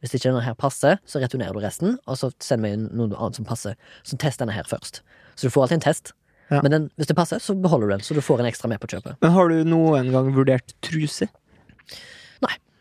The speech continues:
Speaker 2: Nei.
Speaker 1: For jeg, jeg tror ikke det f-, er så bra.
Speaker 2: Nei.
Speaker 1: Fordi at da
Speaker 2: Men det er
Speaker 1: er,
Speaker 2: mer sexy,
Speaker 1: men
Speaker 2: ja.
Speaker 1: da er på en måte sømmen inni lysken, og
Speaker 2: Ja.
Speaker 1: da,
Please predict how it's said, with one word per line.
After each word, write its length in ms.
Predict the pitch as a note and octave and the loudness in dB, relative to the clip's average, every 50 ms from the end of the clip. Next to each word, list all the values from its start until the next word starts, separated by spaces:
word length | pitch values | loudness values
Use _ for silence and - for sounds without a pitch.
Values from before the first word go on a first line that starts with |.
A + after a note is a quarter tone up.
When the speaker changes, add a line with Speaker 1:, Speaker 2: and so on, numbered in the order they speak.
| - | -10
Speaker 2:
Nei. 60 | - - _ _ _ _ _ _ _ _ _ _ _ _ - | -10 -10 _ _ _ _ _ _ _ _ _ _ _ _ 0
Speaker 1:
For 140 | - F3 - | 2 2 2
jeg, 160 | - E3 E3+ - | 4 2 0 0
jeg 240 | C#3+ C#3+ C#3+ D#3 - - | 0 -2 -2 -2 0 -2
tror 100 | F#3 - | -4 -4
ikke 80 | F#3 | -4
det 80 | F3+ - | -6 -6
f-, 320 | - - - - - - - - E3+ | -8 -14 -18 -18 -18 -4 0 0 2
er 80 | C#3 - | 2 0
så 100 | C#3 C3+ | -2 -4
bra. 220 | B2+ - - A3+ B3 - _ _ _ - F3 | -4 -4 -6 -8 -10 -10 _ _ _ 0 0
Speaker 2:
Nei. 140 | F#3+ - - - - - _ - - - - - - _ | 0 0 0 -4 -10 -16 _ -20 -20 -20 -20 -20 -20 _
Speaker 1:
Fordi 240 | - - F#3+ F3+ D#3+ | -8 0 2 2 2
at 80 | - D#3+ | 4 4
da 80 | E3 | 4
Speaker 2:
Men 80 | E3+ E3+ | 6 6
det 80 | E3 | 8
er 60 | E3 E3+ | 8 8
Speaker 1:
er, 60 | D3+ | 6
Speaker 2:
mer 100 | - - | 6 4
sexy, 300 | C3+ D3 D#3+ - F3 F#3 G3 | 2 0 0 2 4 4 6
Speaker 1:
men 60 | G#3 | 6
Speaker 2:
ja. 60 | A3 | 6
Speaker 1:
da 80 | A3+ A#3 | 6 6
er 80 | G#3+ - | 4 4
på 60 | A3 | 2
en 20 | G#3 | 0
måte 160 | G3 G3+ - | 0 -2 -6
sømmen 540 | - - G#3+ F3 D3+ C#3+ C#3+ D3 D3+ D#3 C#3 - _ _ _ _ _ _ _ _ _ _ _ _ - | -2 0 2 2 2 2 0 0 0 0 -2 -6 _ _ _ _ _ _ _ _ _ _ _ _ 2
inni 220 | F#3 E3+ C#3+ C3 C3 | 4 4 4 4 2
lysken, 320 | B2 - - - A3 G#3 D3 - | 2 0 0 0 0 0 2 2
og 100 | C#3+ C#3+ | 4 4
Speaker 2:
Ja. 60 | D#3 | 6
Speaker 1:
da, 300 | D#3 D#3 D#3 - - D#3 | 6 6 4 2 2 2